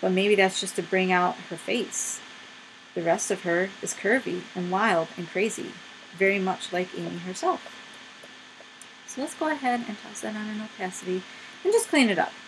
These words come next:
Um, 'cause I feel like if I clean it up, you guys will get an even better idea of what I'm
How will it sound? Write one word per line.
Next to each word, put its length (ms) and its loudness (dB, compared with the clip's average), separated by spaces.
Um, 280 12
'cause 200 -2
I 40 4
feel 180 4
like 180 8
if 100 4
I 60 4
clean 260 -2
it 100 4
up, 120 0
you 60 0
guys 180 -2
will 80 -4
get 120 -6
an 200 -10
even 220 -14
better 280 10
idea 500 4
of 160 -8
what 240 -2
I'm 140 -10